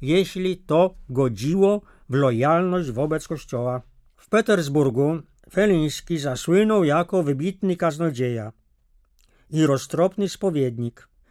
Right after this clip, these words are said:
Do jego konfesjonału śpieszyli ludzie prości, ale także osoby z arystokracji, oddaleni od Boga, szukający,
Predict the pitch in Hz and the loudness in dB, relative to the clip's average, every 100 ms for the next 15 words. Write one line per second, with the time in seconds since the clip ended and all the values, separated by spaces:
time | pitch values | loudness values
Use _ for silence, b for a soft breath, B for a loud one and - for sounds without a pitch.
0 | _ 127 123 147 196 202 175 170 151 127 | _ -6 0 2 2 4 0 0 -4 -2
1 | 143 - 131 160 214 180 113 87 _ _ | -4 -4 -4 0 0 0 -2 -8 _ _
2 | _ _ _ _ - - 156 156 - 202 | _ _ _ _ -20 -8 -4 -2 0 2
3 | 190 175 180 151 151 - 185 202 175 - | 2 2 -2 -2 -4 -2 0 2 0 -6
4 | - 82 _ _ _ _ _ _ _ - | -14 -14 _ _ _ _ _ _ _ -6
5 | 135 202 214 202 208 196 208 202 170 208 | -2 0 0 -2 -4 -2 0 -2 -2 -4
6 | 202 175 139 180 196 - 208 214 208 - | -2 -2 -2 -2 -2 -4 -6 -2 -2 -2
7 | - - 113 160 170 190 196 190 190 170 | -6 -14 -12 -8 -4 -2 0 0 -2 -2
8 | 208 180 95 - 170 196 202 220 196 147 | -2 -2 -4 -10 -8 -4 -2 0 -2 -4
9 | - 92 | -10 -16